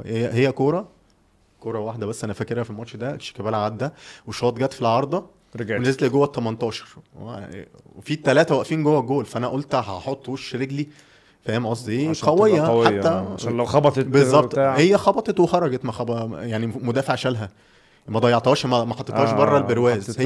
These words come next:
Speaker 1: هي جوه البرواز، مدافع حط رجليه وربنا وفقه وشالها.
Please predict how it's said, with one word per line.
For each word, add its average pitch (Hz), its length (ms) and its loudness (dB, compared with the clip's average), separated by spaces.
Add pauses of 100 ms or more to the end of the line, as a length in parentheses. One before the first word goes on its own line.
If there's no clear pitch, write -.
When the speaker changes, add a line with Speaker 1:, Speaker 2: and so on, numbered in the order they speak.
Speaker 1:
هي 143 40 6
جوه 156 180 4
البرواز، 147 440 2
مدافع 147 400 -2
حط - 260 -8
رجليه 123 340 -4 (260)
وربنا 117 380 -2
وفقه 120 220 -2
وشالها. 101 360 -8